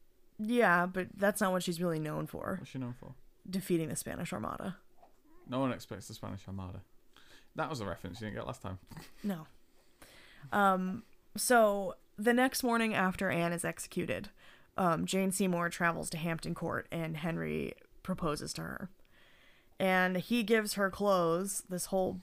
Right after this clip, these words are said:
Speaker 1: bunch of clothes that are directly from Anne's wardrobe.
Speaker 2: Oh, grim.
Speaker 1: Isn't that grim? <laughs> It's so grim. He gives her all these clothes from Anne's
Speaker 2: They won't even
Speaker 1: wardrobe.
Speaker 2: fit.
Speaker 1: Yeah, no, yeah, 'cause she's, like, chunky and Anne was slim.
Speaker 2: <laughs>
Speaker 1: And, um,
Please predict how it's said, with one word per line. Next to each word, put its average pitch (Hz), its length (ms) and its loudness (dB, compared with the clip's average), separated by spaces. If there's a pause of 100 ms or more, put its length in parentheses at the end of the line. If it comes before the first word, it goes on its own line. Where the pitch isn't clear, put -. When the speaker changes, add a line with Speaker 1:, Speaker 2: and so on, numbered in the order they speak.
(100)
Speaker 1:
bunch 190 220 0
of 175 60 -8
clothes 180 260 4
that - 100 -8
are 165 60 -6
directly 170 440 -2
from - 180 -6
Anne's 120 220 -6
wardrobe. 113 500 -6 (180)
Speaker 2:
Oh, 101 280 -2 (160)
grim. 104 320 -8 (220)
Speaker 1:
Isn't 254 140 4
that 285 180 10
grim? 254 360 12
<laughs> - 40 -2
It's 240 200 4
so 254 220 12
grim. 175 360 0 (420)
He 226 100 0
gives 214 220 6
her 226 80 4
all 214 80 8
these 208 160 4
clothes 196 260 2
from 185 120 -2
Anne's 175 280 0
Speaker 2:
They 175 40 0
won't 175 140 4
even 175 120 0
Speaker 1:
wardrobe. 170 140 -2
Speaker 2:
fit. 101 300 -4 (720)
Speaker 1:
Yeah, 202 220 6
no, 214 280 6
yeah, 196 200 6
'cause 160 100 -8
she's, 170 220 0
like, 170 260 -2
chunky 170 400 0
and 156 80 -4
Anne 160 200 -2
was 165 100 -4
slim. 170 380 -2
Speaker 2:
<laughs> - 640 -10
Speaker 1:
And, 196 400 6
um, 190 380 4